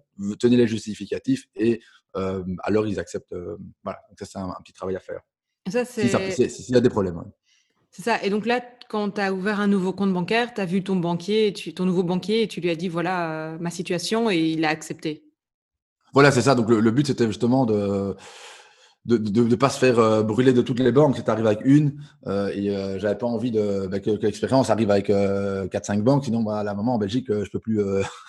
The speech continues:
Speaker 1: <laughs> euh, faire de, de, je sais pas, de placement, de prêt, des, des choses comme ça. Euh, surtout que j'ai pas mal de sociétés ici. Euh, et donc voilà, donc oui, je me dis, au, au lieu de griller une deuxième, je vais un peu faire le tour des banques en leur expliquant ma situation.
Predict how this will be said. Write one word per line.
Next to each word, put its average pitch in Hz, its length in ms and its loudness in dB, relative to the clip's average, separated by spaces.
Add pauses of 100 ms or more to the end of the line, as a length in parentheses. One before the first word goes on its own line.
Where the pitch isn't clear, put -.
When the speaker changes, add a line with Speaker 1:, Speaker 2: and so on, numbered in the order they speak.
Speaker 1:
<laughs> - 400 -16
euh, 95 160 -2
faire 110 180 -4
de, 104 420 0
de, 98 100 -4
je - 40 -10
sais - 100 -8
pas, 117 100 -2
de 98 80 -4
placement, 110 460 -2
de 107 80 0
prêt, 117 260 -4
des, 104 100 0
des 101 140 -4
choses - 160 -18
comme 95 140 -12
ça. 143 200 -2 (420)
Euh, - 40 -12
surtout - 180 -10
que 107 60 -6
j'ai 107 60 -8
pas 107 80 -6
mal 107 100 -2
de 107 60 -2
sociétés - 340 -8
ici. 107 280 -6 (380)
Euh, 101 840 -2
et 110 100 -2
donc 123 120 2
voilà, 139 160 6
donc 123 180 2
oui, 143 180 6
je 117 100 -4
me 113 100 0
dis, 139 120 2
au, 117 160 2
au 113 120 0
lieu 127 120 2
de 123 120 2
griller 120 180 2
une 117 80 4
deuxième, 113 420 0
je 101 80 -6
vais 113 60 4
un 110 80 0
peu 123 180 -2
faire 117 140 -4
le 113 80 -2
tour 113 120 -4
des 110 60 2
banques 131 220 0
en 123 40 0
leur 107 100 -2
expliquant - 280 -10
ma 110 60 -2
situation. 131 480 -8